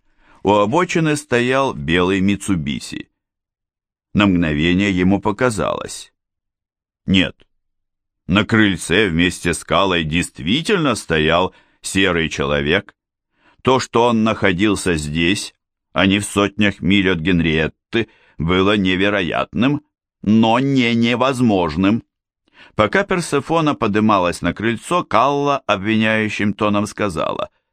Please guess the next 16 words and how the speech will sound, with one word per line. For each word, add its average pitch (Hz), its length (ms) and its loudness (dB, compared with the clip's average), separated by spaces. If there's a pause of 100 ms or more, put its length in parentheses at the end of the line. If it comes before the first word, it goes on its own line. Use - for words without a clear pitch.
(360)
«Это 156 340 0
ты 165 280 0
виновата. 135 840 0 (920)
Ты 151 180 2
знала, 196 520 0
что 120 220 -2
так 110 280 -2
и 117 40 2
будет?» 92 540 -2 (960)
Персефона 123 680 0
хлопнула 131 640 -2
своими 98 460 0
черными 82 540 0
глазами. 67 640 -6 (1120)
«Мистер 90 580 0
Грей?» 98 440 -4